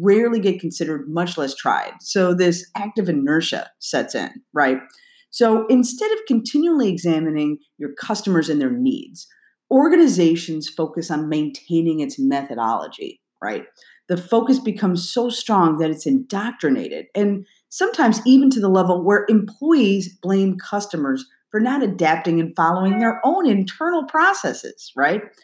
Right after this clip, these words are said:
And I think we've all seen and experienced that before. So instead of serving and diagnosing customer needs, they become rigid and narrow-minded with the belief there is only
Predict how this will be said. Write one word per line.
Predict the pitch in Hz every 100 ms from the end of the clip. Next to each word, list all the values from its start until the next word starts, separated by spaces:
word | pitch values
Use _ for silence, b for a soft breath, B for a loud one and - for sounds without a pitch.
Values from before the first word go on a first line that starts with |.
| b b -
And | 208
I | 214
think | 208 294 262
we've | 208
all | - 214
seen | 208 - 226 233
and | 175
experienced | 170 170 - 160 165 -
that | 135 -
before. | - - 104 -
So | - 226 214 196 B B B _ -
instead | 233 226 - 370 415
of | 285
serving | - 214 196 196 175
and | 151
diagnosing | 135 143 151 156 143 143 135
customer | 151 - 151
needs, | 170 208 226 196 - -
they | 247
become | 214 247 - 208 180
rigid | 156 175 208 175 151 -
and | - 156
narrow-minded | 160 170 170 160 151 123 151
with | 175 180
the |
belief | 175 175 190 196 -
there | 190
is | 170 -
only | 175 165